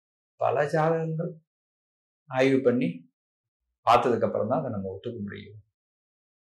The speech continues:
அதுக்கு நான் பிறரை போய் கேட்கறத விட என் ஜாதகத்தையே உதாரணமா எடுத்து பார்க்கணுமே. நீங்க எல்லாரும் உங்களுடைய date of birth,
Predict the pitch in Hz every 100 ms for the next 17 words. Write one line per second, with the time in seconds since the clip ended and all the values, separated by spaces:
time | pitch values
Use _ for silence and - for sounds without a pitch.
0 | _ 143 170 185 170 156 147 131 127 123
1 | 120 117 - 151 160 151 185 - 170 175
2 | 160 147 143 139 120 - - _ _ _
3 | _ - 139 180 185 196 196 190 180 185
4 | 165 175 170 160 156 135 135 127 131 127
5 | 113 117 104 101 _ _ _ _ - 113
6 | 110 107 113 117 107 107 107 101 104 107
7 | - _ - 113 131 127 113 104